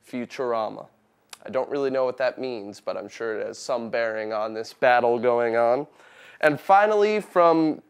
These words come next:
G-, Gurry Fern. Gurry Fern? Gurry Fern?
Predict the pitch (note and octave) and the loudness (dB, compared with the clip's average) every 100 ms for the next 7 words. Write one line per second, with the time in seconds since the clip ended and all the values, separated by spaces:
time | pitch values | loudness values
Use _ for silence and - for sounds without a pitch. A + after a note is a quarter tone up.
0 | C3 D3 D3 - _ _ _ _ _ _ | -8 -4 -4 -4 _ _ _ _ _ _
1 | - C#3 F3 F#3 F3 C#3 - - C3+ B2+ | -4 2 6 6 6 2 -6 -2 0 0
2 | A2+ G#2 G#2 _ _ _ _ _ _ _ | -4 -10 -16 _ _ _ _ _ _ _
3 | - C3+ C#3+ D3 E3+ E3+ F3 _ _ _ | -4 -2 -2 -2 -6 -6 -10 _ _ _
4 | _ - B2 - D3 | _ -6 -6 -8 -14